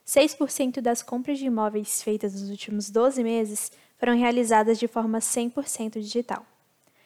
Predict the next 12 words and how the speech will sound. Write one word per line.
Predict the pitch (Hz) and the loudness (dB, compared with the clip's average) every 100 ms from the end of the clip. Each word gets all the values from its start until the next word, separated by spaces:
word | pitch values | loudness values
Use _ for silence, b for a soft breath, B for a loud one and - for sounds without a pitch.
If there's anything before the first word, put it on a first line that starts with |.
| b b | b b
É | 294 | 2
claro | 294 254 240 262 | 6 6 6 4
que, | 254 | 0
para | 240 240 | 2 2
acompanhar | 247 247 254 233 | 2 0 2 2
essa | 240 - | 2 2
mudança, | 240 233 214 208 214 233 226 _ | 0 0 0 0 -2 -4 -6 _
a | 226 | -4
sua | 233 247 | 0 0
construtora | 254 247 254 254 240 254 | -2 -2 -2 2 4 4
ou | 294 | 4
imobiliária | 285 247 240 226 208 214 226 | 2 -2 0 2 4 2 -2